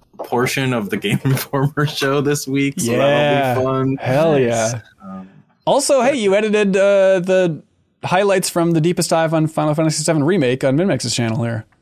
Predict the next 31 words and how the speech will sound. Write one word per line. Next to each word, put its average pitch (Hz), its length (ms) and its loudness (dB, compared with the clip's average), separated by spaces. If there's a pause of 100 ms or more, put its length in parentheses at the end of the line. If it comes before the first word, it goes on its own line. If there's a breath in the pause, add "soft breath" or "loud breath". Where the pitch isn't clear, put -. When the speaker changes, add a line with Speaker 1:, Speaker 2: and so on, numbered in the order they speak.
Speaker 1:
I 151 220 -2
did. 202 380 0
That 143 160 0
was, 165 260 -2 (120)
I 135 160 -2
really 151 300 0
like, 131 580 -4
I 139 180 0
haven't 165 300 -2
played 107 280 -2
that 82 200 -8
game, 78 400 -12
or 117 120 -4
I 120 100 0
played 127 300 -2
part 110 220 -2
of 95 100 -2
it, 80 140 -6
but 98 80 -6
I 98 60 -2
haven't 95 160 -4
played 107 200 -6
a 92 40 -4
lot 82 240 -4
of 76 100 -12
it. - 160 -14
And 98 140 -4
it - 40 -4
was 98 160 -4
very 110 280 -2
fun. 101 520 -2